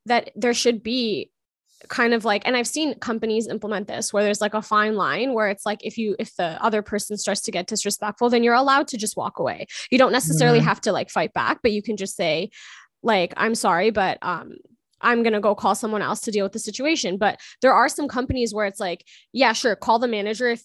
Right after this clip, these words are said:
Speaker 1: if they're, if the other person is requesting for the manager to be called. But if they're not saying that, you have to kind of stand there and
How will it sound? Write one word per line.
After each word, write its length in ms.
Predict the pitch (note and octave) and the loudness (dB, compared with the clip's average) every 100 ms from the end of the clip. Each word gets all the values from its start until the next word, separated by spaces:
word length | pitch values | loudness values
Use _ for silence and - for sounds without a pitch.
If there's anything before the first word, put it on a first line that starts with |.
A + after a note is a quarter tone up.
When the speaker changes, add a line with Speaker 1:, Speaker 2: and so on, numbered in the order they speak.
| - | -10
Speaker 1:
if 160 | A3+ | -8
they're, 320 | - G#3 G3+ - | -4 -4 -4 -6
if 120 | A#3 | -6
the 80 | - | -2
other 220 | F3+ G#3+ G#3 | 0 0 -2
person 320 | A#3 A3+ A3+ | -4 -2 -4
is 120 | G3+ | -4
requesting 460 | G3 G#3+ G3+ A3+ A3+ | -4 -2 -2 -4 -4
for 80 | A#3 | -2
the 60 | |
manager 380 | A#3 A3+ A#3 B3 | 0 0 -2 -4
to 120 | - | -6
be 80 | C4+ | -6
called. 300 | - C4+ C#4+ | 2 2 4
But 80 | A3+ | 0
if 120 | G#3 | -2
they're 140 | G#3+ A3 | -2 0
not 180 | A3+ - | 0 -2
saying 240 | F#3+ G3+ | -6 -4
that, 140 | A#3 | -4
you 100 | G3+ | -6
have 220 | G3+ G3 - | -4 -4 -4
to 80 | A3+ | -8
kind 200 | G3 F3 | -8 -8
of 80 | |
stand 340 | - G#3 F#3+ F#3 | -4 -2 -2 -2
there 240 | E3 - | -4 -4
and 280 | E3+ C3+ | -6 -6